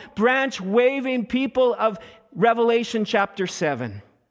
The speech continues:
And so we see the crowd, hearts exposed. Where's your heart today? And the third snapshot that we see here quickly are the tears.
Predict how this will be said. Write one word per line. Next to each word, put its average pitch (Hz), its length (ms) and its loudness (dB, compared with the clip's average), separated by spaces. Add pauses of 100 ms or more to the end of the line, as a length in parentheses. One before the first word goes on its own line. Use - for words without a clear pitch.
(1600)
And 127 80 -12
so 151 160 -4
we 139 100 -2
see 143 480 -4
the 123 140 -8
crowd, 120 500 -6 (840)
hearts 131 320 -10
exposed. - 720 -16 (680)
Where's 127 180 -10
your 120 120 -8
heart 117 240 -12
today? 92 340 -14 (1500)
And - 60 -10
the 127 100 -8
third 151 180 -4
snapshot 135 580 -6
that 131 100 -8
we 120 100 -6
see 127 240 -6
here 127 160 -4
quickly 123 520 -6
are 117 120 -4
the 113 140 -10
tears. 107 560 -10